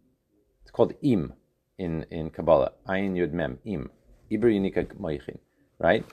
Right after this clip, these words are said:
So Yanika is where most of us are.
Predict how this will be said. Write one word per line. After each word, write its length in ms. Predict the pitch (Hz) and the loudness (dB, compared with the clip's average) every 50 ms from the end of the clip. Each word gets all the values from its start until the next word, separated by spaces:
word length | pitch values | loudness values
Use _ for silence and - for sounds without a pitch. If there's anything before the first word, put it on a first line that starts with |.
| - - _ _ _ _ _ | -20 -20 _ _ _ _ _
So 460 | - - - - 117 101 98 - - _ _ _ _ _ _ _ _ - | -8 -2 4 6 6 6 6 4 -2 _ _ _ _ _ _ _ _ -2
Yanika 800 | 104 107 110 110 110 123 156 202 196 - - 127 107 95 - - - | 0 2 2 2 4 4 4 2 2 0 4 6 6 6 6 2 -2
is 160 | - 104 90 | -6 -6 -2
where 160 | 95 107 104 98 | 2 2 2 4
most 340 | 101 107 110 110 - - | 4 2 2 0 0 -2
of 120 | 104 87 90 | -2 0 0
us 180 | 90 87 - | 0 0 0
are. 220 | - 73 71 - | 0 -2 -2 -4